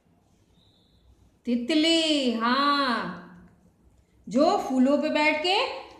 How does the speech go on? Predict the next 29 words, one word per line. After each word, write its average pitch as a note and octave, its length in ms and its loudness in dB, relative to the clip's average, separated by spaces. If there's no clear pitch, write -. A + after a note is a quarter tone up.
रस C#4 320 0
चूसती E4+ 460 2
है। B3+ 520 2
इसमें D4+ 720 -2
दो C#4 160 4
मात्रा E4+ 380 2
लगेगा E4 420 2
बच्चों, D4+ 760 2
एक D4 300 0
छोटी B3 320 6
ई E4 140 2
की E4 200 0
मात्रा F4 420 2
त C4+ 200 6
में F#4 520 2
आगे A#3+ 340 0
से F#4 220 0
और E4+ 540 0
ल B3 280 2
में E4+ 500 0
बड़ी D4 220 4
ई F4 180 4
की E4+ 140 2
मात्रा, D#4 500 4
तो G#3+ 80 -2
शब्द D4 320 2
हो D#4+ 100 2
जाएगा D#4 360 4
हमारा D#4+ 580 2